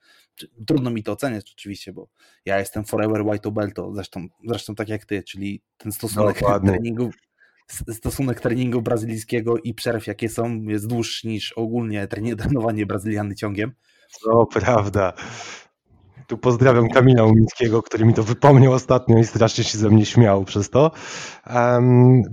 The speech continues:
Speaker 2: to powiedz mi jeszcze tak szybko, Patryk Bąk ma brata?
Speaker 1: Nie, nie,
Speaker 2: Bąk?
Speaker 1: nie, nie ma,
Speaker 2: Nie?
Speaker 1: nie ma.
Speaker 2: Coś
Speaker 1: Nie, nie.
Speaker 2: dobra.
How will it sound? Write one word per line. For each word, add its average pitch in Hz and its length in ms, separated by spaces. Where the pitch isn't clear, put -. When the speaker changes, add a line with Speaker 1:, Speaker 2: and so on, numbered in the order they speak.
Speaker 2:
to 120 80
powiedz 202 280
mi 160 60
jeszcze - 180
tak 135 100
szybko, 131 300
Patryk 151 340
Bąk 131 280
ma 127 60
brata? 123 640
Speaker 1:
Nie, 131 400
nie, 110 120
Speaker 2:
Bąk? 127 220
Speaker 1:
nie, 113 180
nie 113 160
ma, 95 60
Speaker 2:
Nie? 110 280
Speaker 1:
nie 101 60
ma. 95 160
Speaker 2:
Coś - 200
Speaker 1:
Nie, 110 120
nie. 107 80
Speaker 2:
dobra. 92 280